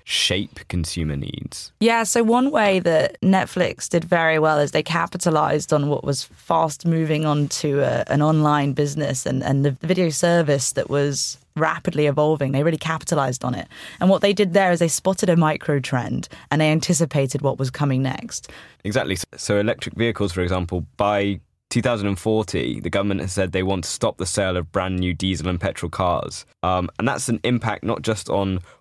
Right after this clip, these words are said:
Speaker 1: oil and gas industries, but think about all the stores we were mentioning, like M and S, that have set up in those petrol stations. They, they want that convenience market,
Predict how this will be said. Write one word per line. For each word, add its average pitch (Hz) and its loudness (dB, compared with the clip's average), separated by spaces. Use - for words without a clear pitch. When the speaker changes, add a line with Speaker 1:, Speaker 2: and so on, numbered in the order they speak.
Speaker 1:
oil 104 2
and 98 0
gas 107 -4
industries, 85 -2
but - -2
think 113 -2
about 113 0
all 104 0
the 95 0
stores 110 0
we 95 2
were 90 2
mentioning, 90 -2
like 95 0
M 95 -2
and 92 -2
S, 87 -4
that - -2
have 92 -2
set - -2
up 113 -2
in 107 2
those 104 0
petrol 98 -4
stations. 90 -2
They, 90 0
they 87 -2
want 90 0
that 107 -4
convenience 95 -2
market, 82 -2